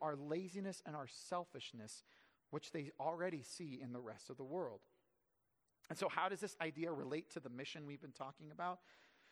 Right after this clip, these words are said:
Because we do not want the reputation of our Savior and our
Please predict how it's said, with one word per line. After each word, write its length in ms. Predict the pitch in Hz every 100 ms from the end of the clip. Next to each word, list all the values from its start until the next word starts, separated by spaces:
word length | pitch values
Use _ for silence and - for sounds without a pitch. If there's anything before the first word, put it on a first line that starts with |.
| - -
Because 280 | 151 185
we 120 | 156 151
do 320 | 110 170 202
not 400 | 180 170 170 139
want 260 | 147 165 -
the 80 |
reputation 920 | 131 123 143 135 131 - 156 147 160 151
of 160 | 139
our 100 | 123
Savior 600 | 117 - 147 147 143 156 139
and 100 | 127
our 140 | 117